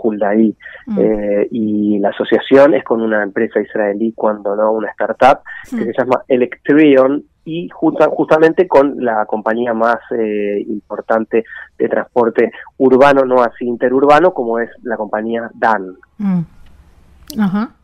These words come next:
Speaker 2: Claro, y es la, la mayoritaria en Tel Aviv, digamos.
Speaker 1: Absolutamente, y en lo que tiene que ver con la región central, con las ciudades paralelas como Givatayim, como Ramat Gan,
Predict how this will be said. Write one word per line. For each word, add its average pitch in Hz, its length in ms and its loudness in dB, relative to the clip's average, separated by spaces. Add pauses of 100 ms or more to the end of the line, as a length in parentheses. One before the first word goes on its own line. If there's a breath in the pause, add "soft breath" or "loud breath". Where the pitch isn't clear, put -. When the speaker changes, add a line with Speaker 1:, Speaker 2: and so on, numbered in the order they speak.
(160 soft breath)
Speaker 2:
Claro, 202 280 0
y 196 100 -2
es 208 100 -4
la, 196 260 -4
la 170 300 -6
mayoritaria 196 640 0
en 196 80 -2
Tel 185 140 0
Aviv, 180 320 0
digamos. 160 480 -6 (460)
Speaker 1:
Absolutamente, 139 1000 2
y 135 320 -2
en 120 280 -4
lo 123 100 -4
que 120 120 -6
tiene 135 200 0
que 131 80 -2
ver 127 140 0
con 123 140 0
la 120 60 0
región 127 380 -2
central, 165 360 2
con 151 120 2
las 127 160 -2
ciudades 120 360 -2 (160)
paralelas 131 360 0
como 117 240 -8
Givatayim, 123 640 0
como 107 240 -10
Ramat 107 320 -6
Gan, 107 260 -2